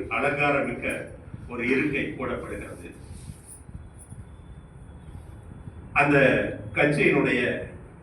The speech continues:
மாவட்ட செயலாளர், அந்த கூட்டத்தினுடைய தலைமை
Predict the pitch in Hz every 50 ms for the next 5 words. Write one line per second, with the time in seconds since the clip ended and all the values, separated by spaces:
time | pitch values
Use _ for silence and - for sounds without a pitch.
0 | - - - 127 131 139 151 151 147 - - - 120 120 120 120 117 113 113 113
1 | - - - - - - - - - - - 120 117 120 - - 151 151 151 156
2 | 151 131 120 120 120 113 107 110 - 120 120 139 143 147 139 131